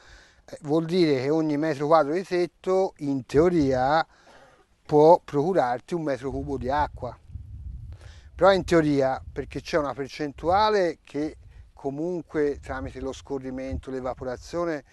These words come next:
se ne va via. Quindi voi fate con-, questo calcolo, se lo fate, eh, su un tetto che ha una buona pendenza di tegole, in, in terracotta,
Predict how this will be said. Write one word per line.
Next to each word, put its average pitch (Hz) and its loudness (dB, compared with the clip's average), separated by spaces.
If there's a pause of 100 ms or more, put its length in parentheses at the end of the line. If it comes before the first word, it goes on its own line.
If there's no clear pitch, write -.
(300)
se - -14
ne 135 -6
va 131 -2
via. 120 -10
Quindi 156 -6
voi 151 0
fate 135 -4
con-, 160 -2 (140)
questo 147 -2
calcolo, 131 -4 (840)
se 165 -2
lo 143 -4
fate, 143 2
eh, - -16 (1400)
su - -12
un 143 -8
tetto 156 -2
che - -6
ha 139 -2
una 135 -6
buona 160 0
pendenza 147 -4
di 139 -10
tegole, 180 0 (360)
in, 127 -6 (120)
in 139 -8
terracotta, 139 0